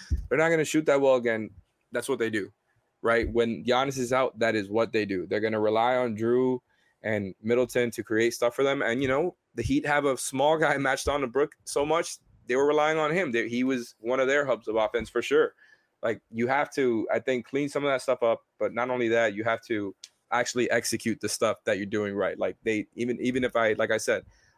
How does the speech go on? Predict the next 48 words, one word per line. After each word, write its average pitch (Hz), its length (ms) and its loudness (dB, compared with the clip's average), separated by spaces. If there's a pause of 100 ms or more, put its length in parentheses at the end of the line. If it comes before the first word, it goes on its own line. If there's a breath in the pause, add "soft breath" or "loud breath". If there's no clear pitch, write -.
(100)
on 113 120 -2
last 113 240 0
night's 98 140 -4
show, 92 220 -6
I 92 100 0
disagree 107 320 -2
with 107 100 -2
the 104 80 -6
switching. 120 380 -2
They, 107 180 -2 (120)
they, 107 160 -6 (260)
they 113 120 0
weren't 127 260 0
executing 110 480 -2
that 104 180 0
well 104 200 4
at 104 120 4
all. 101 160 4
Everybody 110 380 2
was 107 160 -2
out 110 120 2
of 107 80 -8
place. 107 420 -4
It 101 60 -10
was 104 140 -6
chaotic. 107 500 2
A - 380 -20
whole 120 100 0
lot 117 120 4
of 104 60 -2
scrambling, 120 640 0
a - 20 -6
whole 107 120 0
lot 110 140 4
of 110 80 -2
open 110 260 -2
shots 110 300 0
in 107 60 -10
the 101 80 -4
paint, 127 320 -2
a 107 40 -6
whole 110 120 -2
lot 110 140 2
of 107 100 -2
open 107 220 -6
shots 107 280 0
from 98 180 -12
three. 135 400 0